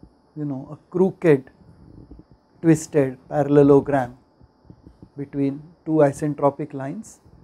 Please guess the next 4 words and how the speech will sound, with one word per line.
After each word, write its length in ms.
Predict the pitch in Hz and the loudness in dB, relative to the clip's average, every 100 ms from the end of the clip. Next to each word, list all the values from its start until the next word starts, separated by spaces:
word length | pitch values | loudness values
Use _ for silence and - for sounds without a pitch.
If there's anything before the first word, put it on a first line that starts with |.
| - _ | -20 _
and 180 | 147 139 - | -16 -16 -12
two 280 | 151 147 139 _ _ _ _ - _ - | -4 -2 -2 _ _ _ _ -20 _ -10
isotherms. 760 | 143 135 139 123 - - - - _ _ _ - - - _ | -4 -4 -4 -14 -20 -20 -20 -20 _ _ _ -20 -20 -20 _
So, 300 | _ 69 | _ -18